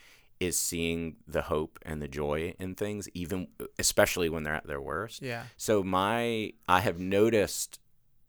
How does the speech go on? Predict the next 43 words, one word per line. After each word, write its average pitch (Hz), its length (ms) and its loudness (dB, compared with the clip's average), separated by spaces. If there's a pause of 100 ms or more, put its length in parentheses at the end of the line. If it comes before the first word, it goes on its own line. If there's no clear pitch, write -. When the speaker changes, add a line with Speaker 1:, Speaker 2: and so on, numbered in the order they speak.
(120)
Speaker 1:
the 90 120 -4
Spirit 98 400 2
kind 92 160 0
of 80 120 -4
putting 90 300 0
on 80 300 0
me, 78 160 -4
like, 76 340 -4
"This 120 220 2
is 101 100 -4
bad. 85 360 4
Where 87 240 2
are 98 60 4
you 90 120 -2
seeing 80 320 -2
the 69 60 -6
good?" 69 280 -2
Like, 82 140 -4
what 101 60 0
was 98 120 0
the 92 60 -4
Mister 85 240 -4
Rogers 76 300 0
thing? 71 160 -8
Like, 71 160 -8
"Look 85 120 -4
for 85 100 -6
the 73 60 -2
helpers," 67 460 -4
right? - 120 -8
Like, 143 100 -2
Speaker 2:
Right, 131 120 -2
Speaker 1:
"Look - 120 -4
for 78 60 -8
the - 80 -8
Speaker 2:
yeah. 123 80 -6
Speaker 1:
people." 78 200 -8 (600)
And 107 180 0
so 113 300 10
I've 104 160 8
been 123 160 -2 (100)
overwhelmed 98 960 4
by 78 580 0